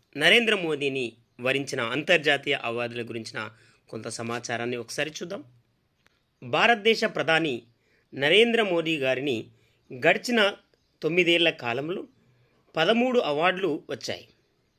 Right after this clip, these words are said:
వీటితో పాటు పలు అంతర్జాతీయ సంస్థలు, ఫౌండేషన్లు కూడా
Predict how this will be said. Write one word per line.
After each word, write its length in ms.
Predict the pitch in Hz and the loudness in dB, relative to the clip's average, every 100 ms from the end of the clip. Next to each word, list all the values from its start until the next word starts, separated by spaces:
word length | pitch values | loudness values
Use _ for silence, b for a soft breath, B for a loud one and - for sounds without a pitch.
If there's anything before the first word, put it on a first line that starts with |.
| _ _ b b b b | _ _ b b b b
వీటితో 500 | 143 247 269 226 247 | 0 2 2 0 0
పాటు 460 | 226 202 196 160 - | 2 0 2 -4 -2
పలు 160 | 165 165 | -2 0
అంతర్జాతీయ 760 | 135 - 180 160 165 160 160 | 0 2 0 2 0 2 -2
సంస్థలు, 580 | 143 123 120 - 180 196 | -2 -6 -8 -6 -6 -6
ఫౌండేషన్లు 720 | - 135 147 185 214 214 190 180 | -8 -2 0 4 2 2 -2 -4
కూడా 340 | 160 151 127 | -4 -2 0